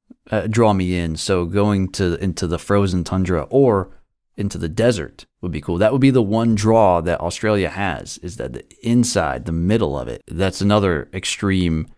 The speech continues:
place that humans cannot survive for very long. The indigenous people have somehow figured out how to do that, which is fascinating to me. But the, just the wastelands out there or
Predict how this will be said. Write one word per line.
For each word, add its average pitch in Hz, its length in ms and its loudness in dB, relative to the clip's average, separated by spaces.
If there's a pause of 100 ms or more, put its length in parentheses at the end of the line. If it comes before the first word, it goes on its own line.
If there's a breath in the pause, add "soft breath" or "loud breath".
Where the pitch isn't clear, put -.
(160)
place 87 340 0
that 78 180 -4
humans 98 260 0
cannot 92 340 -4
survive 65 680 -10 (180)
for - 100 -2
very 98 240 2
long. 92 340 -2 (200)
The 113 220 2
indigenous 117 400 2
people 87 220 -2
have 80 100 -2
somehow 90 280 -2
figured 71 320 -6
out - 120 -10
how 85 120 -4
to 80 120 -8
do 76 140 -6
that, 55 260 -10
which - 180 -4
is 92 100 -6
fascinating 76 580 -2
to - 100 -12
me. - 180 -12 (380)
But 92 480 -4 (440)
the, 90 160 -6
just 92 220 -6
the 95 80 -2
wastelands 78 840 -4
out 85 200 -8
there 98 400 2
or 92 680 0